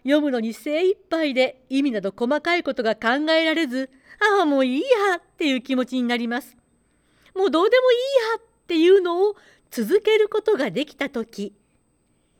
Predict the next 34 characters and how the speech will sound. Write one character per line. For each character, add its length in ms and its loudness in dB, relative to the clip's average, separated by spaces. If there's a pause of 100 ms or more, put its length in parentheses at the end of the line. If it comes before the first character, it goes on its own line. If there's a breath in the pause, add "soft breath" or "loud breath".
(120)
今 260 0
ま 100 2
で 120 0
の 100 -2
自 200 -6
分 200 -2
に 140 -2
と 160 -6
ら 160 0
わ 120 -2
れ 140 0
な 140 -4
い 80 -4
自 200 -10
分 200 -4
に 100 -4
な 100 -6
っ 40 -14
て 140 -6
い 120 -4
ま 100 -12
す。 160 -20 (1800)
自 220 -4
分 240 2
の 140 0
概 300 0
念 220 -2
で 120 -4
動 240 -2
い 60 -6
て 120 -12
い 160 -12
な 140 -8
い。 120 -10